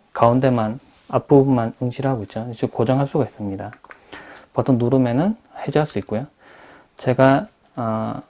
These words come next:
위, 그러니까 아래를 바라보고 싶으면 아래쪽, 아래쪽으로 당기면 아래를 바라보고요.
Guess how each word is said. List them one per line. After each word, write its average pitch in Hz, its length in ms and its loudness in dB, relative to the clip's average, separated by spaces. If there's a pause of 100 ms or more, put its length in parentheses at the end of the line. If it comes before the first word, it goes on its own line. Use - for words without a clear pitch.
위, 190 260 2 (500)
그러니까 - 260 -2 (300)
아래를 170 360 6
바라보고 120 380 4
싶으면 127 360 0
아래쪽, 131 420 0 (460)
아래쪽으로 151 400 4
당기면 131 420 4
아래를 127 360 0
바라보고요. 107 640 -4